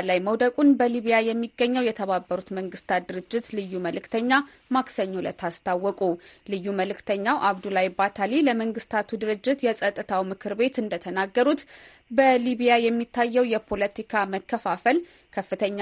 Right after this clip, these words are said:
ሁከትና የሀገሮች መበታተን አደጋ ጋርጧል። በሀገሪቱ የሚገኙ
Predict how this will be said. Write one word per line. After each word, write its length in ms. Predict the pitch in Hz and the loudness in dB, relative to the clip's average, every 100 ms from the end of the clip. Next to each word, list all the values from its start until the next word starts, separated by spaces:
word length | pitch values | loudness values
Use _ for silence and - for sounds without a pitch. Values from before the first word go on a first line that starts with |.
| 196 | -2
ሁከትና 540 | 208 - 202 226 240 339 349 | -4 -6 -6 -2 0 0 0
የሀገሮች 540 | 233 233 220 202 190 - | -4 0 0 0 -2 -6
መበታተን 640 | 202 185 208 214 233 233 294 285 - | -6 -4 -4 0 -2 2 2 2 -2
አደጋ 320 | 254 220 190 180 170 | -2 -2 -4 -6 -4
ጋርጧል። 520 | 175 180 - 190 175 - - - _ - | -6 -6 2 2 2 -4 -14 -20 _ -4
በሀገሪቱ 560 | 185 180 180 196 196 | 0 0 0 -4 -4
የሚገኙ 540 | 208 196 208 196 208 | -4 -4 -4 -4 -4